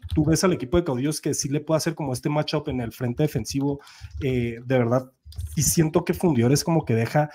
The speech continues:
ciertas alarmas, ciertas banderillas rojas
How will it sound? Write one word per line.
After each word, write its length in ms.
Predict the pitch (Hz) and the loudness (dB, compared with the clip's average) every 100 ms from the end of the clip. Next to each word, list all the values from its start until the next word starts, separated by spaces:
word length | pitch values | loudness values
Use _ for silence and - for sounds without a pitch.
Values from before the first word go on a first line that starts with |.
| - | -12
ciertas 520 | - - 143 143 170 - | -6 2 4 4 4 4
alarmas, 380 | 120 131 151 | 4 4 4
ciertas 320 | - 139 160 160 | 4 4 6 6
banderillas 480 | 156 117 143 - - - _ | 6 4 4 2 -6 -20 _
rojas 640 | 120 147 165 220 233 - | 8 10 10 6 2 -4